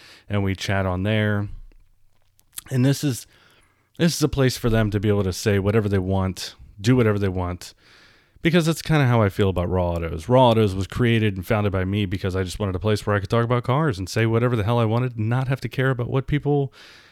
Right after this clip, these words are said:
uh, you know, said I should or shouldn't do. Uh, I, I, I had to create my own deadlines. Nobody else did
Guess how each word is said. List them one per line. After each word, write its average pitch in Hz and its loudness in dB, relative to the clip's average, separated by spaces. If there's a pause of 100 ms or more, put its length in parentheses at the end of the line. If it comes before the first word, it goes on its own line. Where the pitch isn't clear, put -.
(120)
uh, 113 2 (100)
you 135 0
know, 120 0 (200)
said 131 2
I 131 4
should 147 2
or 143 2
shouldn't 156 0
do. 196 -2 (800)
Uh, - -4
I, 107 0 (100)
I, 110 -6 (260)
I 127 2
had 104 -2
to 107 -6
create 113 0
my 110 2
own 120 0
deadlines. 110 -2
Nobody 107 0
else 113 0
did - -10